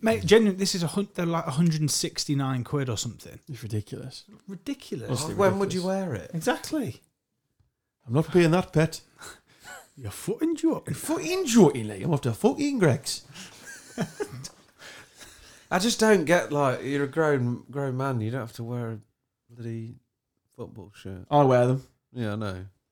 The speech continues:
Speaker 2: I wear them. I know
Speaker 3: Point.
Speaker 2: you're directing that at me.
Speaker 3: Point proven.
Speaker 2: I wear them, yeah. No, I don't have a name and number on the back 'cause I'm not a child, but I don't know, in a weird way, I just feel like it's one way of me supporting my club.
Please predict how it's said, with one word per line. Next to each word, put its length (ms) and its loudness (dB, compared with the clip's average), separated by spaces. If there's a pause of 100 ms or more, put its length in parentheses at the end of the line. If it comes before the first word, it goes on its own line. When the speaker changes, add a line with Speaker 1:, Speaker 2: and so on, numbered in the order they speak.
(160)
Speaker 2:
I 120 2
wear 220 6
them. 100 2
I 20 -4
know 160 -14
Speaker 3:
Point. 80 4
Speaker 2:
you're 80 6
directing 400 4
that 160 2
at 60 0
me. 260 0 (160)
Speaker 3:
Point 320 -8
proven. 400 -16 (360)
Speaker 2:
I 140 0
wear 220 6
them, 320 2
yeah. 200 -2 (500)
No, 160 2
I 100 6
don't 100 10
have 140 8
a 40 8
name 440 8 (100)
and 120 4
number 260 6
on 60 2
the 60 0
back 300 -4
'cause 120 -8
I'm 260 -2
not 220 -4
a 20 -16
child, 400 0
but 160 -2 (500)
I 80 -2
don't 80 6
know, 140 10
in 60 8
a 60 10
weird 240 10
way, 120 2
I 80 4
just 160 -2
feel 100 4
like 160 2
it's 300 -4
one 140 -2
way 140 2
of 60 2
me 80 0
supporting 420 0
my 60 4
club. 300 4